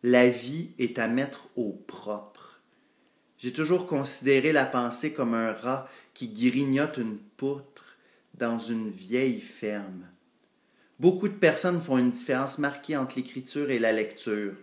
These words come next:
Je ne me suis jamais senti coupable de lire davantage que j'écris. Écrire, lire, rien de plus. Baigner de cervelle que tout cela.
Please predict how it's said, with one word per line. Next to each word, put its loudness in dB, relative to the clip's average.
Je -10
ne -2
me 0
suis -6
jamais 2
senti -6
coupable -2
de 0
lire -2
davantage -6
que -8
j'écris. -14
Écrire, -4
lire, 0
rien -6
de -10
plus. -20
Baigner 6
de 4
cervelle 0
que -2
tout -8
cela. -4